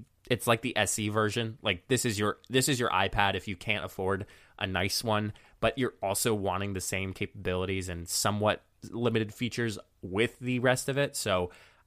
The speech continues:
I get it. It's fine, but I just feel like there needs a refresh. But speaking of refreshes, Matt, the last thing that they introduced, um, as far as product,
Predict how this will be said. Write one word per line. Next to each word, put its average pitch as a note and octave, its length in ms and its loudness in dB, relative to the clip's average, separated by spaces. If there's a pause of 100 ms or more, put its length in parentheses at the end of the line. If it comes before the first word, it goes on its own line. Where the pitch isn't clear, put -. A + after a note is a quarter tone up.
(100)
I A2+ 60 0
get G2+ 260 2
it. - 240 2 (260)
It's - 160 -6
fine, G#2+ 380 0
but G2 180 -2
I A2+ 100 0
just A#2+ 200 0
feel C3 160 2
like A#2+ 180 2
there G2+ 120 -2
needs F#2+ 180 -2
a F#2 80 -4
refresh. G2 640 -4 (540)
But B2+ 140 2
speaking F#3 420 0
of A#2 140 -2
refreshes, A#2 540 0
Matt, G#2 280 2
the A2+ 80 2
last A#2 420 2
thing C#3+ 140 -4
that B2+ 140 0
they A2+ 100 -4
introduced, F#2+ 640 -6 (380)
um, F#2 340 0 (440)
as G#2 120 0
far G#2+ 220 2
as F#2 200 -2 (540)
product, A#2+ 640 0